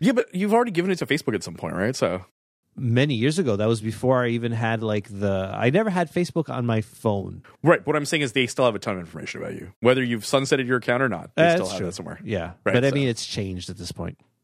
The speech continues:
Speaker 1: So you better, uh, I don't know, continue to go offline in
Speaker 2: I mean, things are
Speaker 1: twenty twenty-four.
Speaker 2: easier for Santa now 'cause he just accesses the
Speaker 1: That's
Speaker 2: Facebook
Speaker 1: true.
Speaker 2: database.
Speaker 1: Do you, so d-,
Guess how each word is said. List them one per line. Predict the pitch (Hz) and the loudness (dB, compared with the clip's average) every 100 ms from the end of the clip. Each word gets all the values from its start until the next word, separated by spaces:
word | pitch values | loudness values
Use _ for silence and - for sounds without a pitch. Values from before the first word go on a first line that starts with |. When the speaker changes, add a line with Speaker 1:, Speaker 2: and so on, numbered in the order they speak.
| _ _ _ _ | _ _ _ _
Speaker 1:
So | - 95 | -8 -2
you | 101 | 0
better, | 98 113 113 104 | 2 4 4 2
uh, | 92 85 80 76 78 - 101 | -2 -8 -8 -8 -8 -4 0
I | |
don't | 180 107 | 2 2
know, | 92 110 123 - | 2 0 0 -2
continue | - 175 170 196 202 | 0 2 2 0 0
to | 165 | 0
go | 113 123 | 4 4
offline | 151 151 98 90 - - _ 104 | 2 -2 -4 -4 -8 -16 _ -4
in | 95 - | 0 4
Speaker 2:
I | |
mean, | 220 | 4
things | |
are | - | 4
Speaker 1:
twenty | 359 466 | 0 2
twenty-four. | 330 160 | 0 0
Speaker 2:
easier | 165 170 170 | -2 0 -2
for | - 110 | 0 -4
Santa | - 110 147 92 | -2 -2 0 -2
now | 85 85 | -4 -8
'cause | - | -6
he | 92 | -4
just | 98 - | -4 -2
accesses | 90 92 - 92 92 90 | -4 -4 -8 -8 -8 -10
the | |
Speaker 1:
That's | 85 92 95 | -4 0 0
Speaker 2:
Facebook | - - | -2 -4
Speaker 1:
true. | |
Speaker 2:
database. | 90 87 76 | -6 -4 -2
Speaker 1:
Do | 139 | 4
you, | 196 339 220 | 6 4 4
so | 247 | 0
d-, | 240 | 0